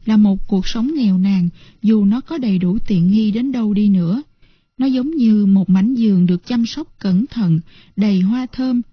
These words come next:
sạch sẽ và gọn gàng. Mảnh giường này có thể làm chủ nhân của nó êm ấm một thời gian dài, nhất là nếu lớp rào bao quanh không còn làm họ vướng mắt nữa. Nhưng hễ có một cơn giông tố nổi lên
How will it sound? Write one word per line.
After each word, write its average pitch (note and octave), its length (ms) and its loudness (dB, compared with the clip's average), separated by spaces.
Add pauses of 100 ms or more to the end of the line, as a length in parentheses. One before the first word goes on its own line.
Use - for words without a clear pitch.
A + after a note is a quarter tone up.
sạch - 300 -10
sẽ G3+ 420 -2
và G#3+ 100 -2
gọn F#3 340 0
gàng. F#3+ 340 0 (680)
Mảnh A#3+ 240 0
giường A3 260 0
này G3 200 2
có D4+ 140 -6
thể A#3+ 180 -4
làm G#3+ 220 2
chủ E3+ 160 -4
nhân A#3 340 0
của G3 160 -2
nó A#3 340 -2
êm A3+ 220 0
ấm G#3+ 280 -2
một - 240 -2
thời F#3+ 240 -2
gian A3+ 300 0
dài, F#3 340 -2 (460)
nhất D4+ 260 -4
là G#3 180 0
nếu G3 240 2
lớp D#4+ 160 -6
rào F#3+ 300 -4
bao G#3+ 240 -2
quanh A3+ 300 -2 (280)
không A#3 280 -2
còn F#3+ 200 0
làm F#3 280 0
họ E3+ 260 0
vướng A3+ 360 0
mắt E4 200 -10
nữa. G3 340 0 (880)
Nhưng C4 240 0
hễ G#3 220 2
có D4 160 -8
một C4 260 -2
cơn A3 320 0
giông G#3+ 260 0
tố A3+ 240 -4
nổi A#3+ 220 -2
lên A#3+ 260 0